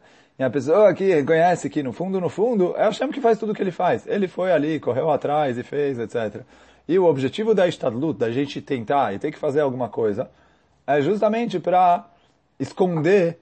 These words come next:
entre aspas, a mão de Deus. E é isso que o, o,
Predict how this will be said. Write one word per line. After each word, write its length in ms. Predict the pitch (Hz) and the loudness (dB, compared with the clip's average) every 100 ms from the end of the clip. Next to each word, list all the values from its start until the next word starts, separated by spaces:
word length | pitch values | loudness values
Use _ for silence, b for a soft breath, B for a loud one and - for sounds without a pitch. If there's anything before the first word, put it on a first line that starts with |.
| _ - | _ -8
entre 300 | 139 143 151 | -6 2 4
aspas, 480 | 151 143 - 143 | 4 2 0 -2
a 60 | 131 | 0
mão 160 | 143 139 | -2 -2
de 120 | 135 | 0
Deus. 400 | 123 101 - _ _ _ _ _ _ _ _ _ _ _ _ _ _ _ _ _ _ _ _ _ _ _ | 2 0 -4 _ _ _ _ _ _ _ _ _ _ _ _ _ _ _ _ _ _ _ _ _ _ _
E 100 | 131 | 4
é 100 | 156 | 6
isso 220 | 220 190 | 6 4
que 200 | 180 175 | 2 2
o, 360 | 165 147 117 80 _ _ _ - | 2 2 0 -4 _ _ _ -10
o, 720 | 113 110 110 107 107 104 98 | -4 -2 0 0 -2 -4 -8